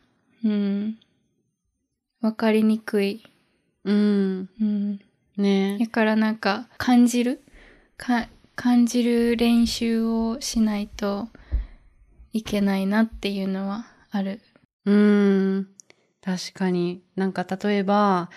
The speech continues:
Speaker 2: あの、朝瞑想したり、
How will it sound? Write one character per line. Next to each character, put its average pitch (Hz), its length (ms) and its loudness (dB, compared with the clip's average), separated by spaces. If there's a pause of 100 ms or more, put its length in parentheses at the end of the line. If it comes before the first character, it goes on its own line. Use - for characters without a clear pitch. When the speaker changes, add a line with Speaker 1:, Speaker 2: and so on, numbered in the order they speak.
(460)
Speaker 2:
あ 175 120 -2
の、 165 540 -2
朝 175 580 -2
瞑 190 280 4
想 185 260 -2
し - 120 -6
た 185 180 -2
り、 202 480 0